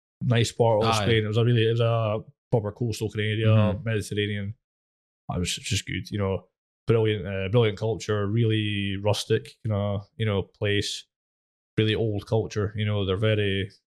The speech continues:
Speaker 1: they were very big on that, especially in the school. We'd do a lot of excursions to, um, you know, just to, to notable places that, uh, you know, have a lot of history, and I, I'm into all that. You know, I quite enjoy just learning about, you know, where I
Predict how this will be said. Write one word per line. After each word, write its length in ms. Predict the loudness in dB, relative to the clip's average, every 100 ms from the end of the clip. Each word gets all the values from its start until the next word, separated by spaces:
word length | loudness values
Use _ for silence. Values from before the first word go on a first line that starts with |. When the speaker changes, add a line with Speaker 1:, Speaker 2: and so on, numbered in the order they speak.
| _ _ _
Speaker 1:
they 80 | 2
were 100 | 2
very 220 | 4 2
big 160 | 2 0
on 80 | 0
that, 80 | -4
especially 340 | -2 -2 0 -4
in 60 |
the 60 | -6
school. 280 | 0 0 0
We'd 140 | 0
do 80 | 0
a 20 |
lot 160 | 0 -2
of 40 |
excursions 560 | -4 -2 0 0 -4 -8
to, 240 | -6 -6 -6 _ _ _ _ _ _ -10
um, 400 | -6 -2 -2 -2 -2
you 80 |
know, 120 | -2 -4
just 240 | -8 -8
to, 200 | -8 -8 -8 -2
to 140 | -2 0 -2
notable 280 | -2 -2
places 560 | -4 -2 -2 -2 -6 -6
that, 140 | -10 -10 -6
uh, 40 |
you 220 | -4 -4
know, 160 | -4 -4
have 100 | -4
a 40 |
lot 160 | -4 -4
of 60 | -4
history, 500 | -6 -4 -2 0 -2
and 260 | -6 -10 _ _ _ _ _
I, 100 | 0 4
I'm 80 | 4
into 180 | 4 4
all 240 | 2 2
that. 60 | -2
You 60 | -6
know, 140 | -6 -4
I 40 | -6
quite 180 | -2 -2
enjoy 400 | 0 0 0 0 -4 _ _ _ _ _
just 160 | -6 0
learning 340 | 2 0 -2
about, 280 | -6 -6 -6 -8 -18 _ _ _ _ _ _ _ _ _ _
you 80 | 0
know, 60 | 0
where 220 | 0
I 60 | -2